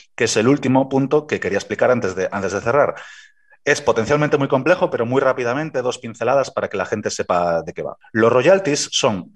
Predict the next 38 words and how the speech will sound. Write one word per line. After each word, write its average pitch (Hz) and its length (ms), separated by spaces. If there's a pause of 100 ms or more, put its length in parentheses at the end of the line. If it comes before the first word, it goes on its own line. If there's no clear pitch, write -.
como 123 200
una 190 140
franquicia, 175 640 (180)
por 113 140
así 123 140
decirlo, 170 440 (360)
pero 120 200
no 143 140
tan 147 160
atado. 82 400 (220)
Es 135 100
decir, 101 380 (300)
tú 156 120
puedes 156 380
gestionar 127 420
derechos 123 300
comerciales, 90 640 (260)
puedes 127 500 (160)
gestionar 113 640
un 139 120
know-how 139 600
de 110 100
otra 107 120
empresa, 120 440 (240)
puedes 143 240
gestionar, 151 680
o, 104 120
o 101 200
mejor 101 320
dicho, 131 300
vender 104 360
o 110 60
facturar 131 580
bajo 123 380
otro 127 240
nombre 123 240
de 92 80
marca. 87 280